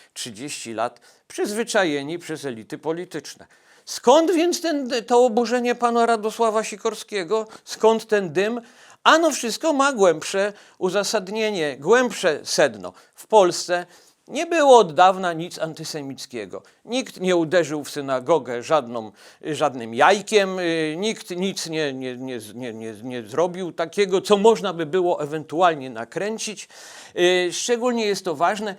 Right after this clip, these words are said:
w kontekście wyborów w Stanach Zjednoczonych, y, gdzie, no, jest zmiana polityczna, gdzie, mm, nowy prezydent wydaje się nie być wielkim przyjacielem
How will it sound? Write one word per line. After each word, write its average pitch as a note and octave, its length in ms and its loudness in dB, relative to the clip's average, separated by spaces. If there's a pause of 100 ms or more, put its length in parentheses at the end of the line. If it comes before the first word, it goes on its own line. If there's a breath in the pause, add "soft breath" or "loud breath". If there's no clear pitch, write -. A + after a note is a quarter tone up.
(120 soft breath)
w - 80 -20
kontekście G#3 720 -4 (100)
wyborów E3 540 -2
w - 60 -10
Stanach G#3+ 400 0
Zjednoczonych, F#3+ 880 -6 (440 loud breath)
y, D#3+ 220 0
gdzie, D3+ 440 0
no, F3 100 0
jest E3+ 360 -2
zmiana F3 560 2
polityczna, G3 920 0
gdzie, C#3 560 2
mm, C#3+ 400 -6
nowy G#3 340 8
prezydent F3+ 800 0
wydaje F#3 580 -2
się F3+ 200 -8
nie C4 240 -4
być G#3 240 -2
wielkim G3 460 -2
przyjacielem F3+ 840 0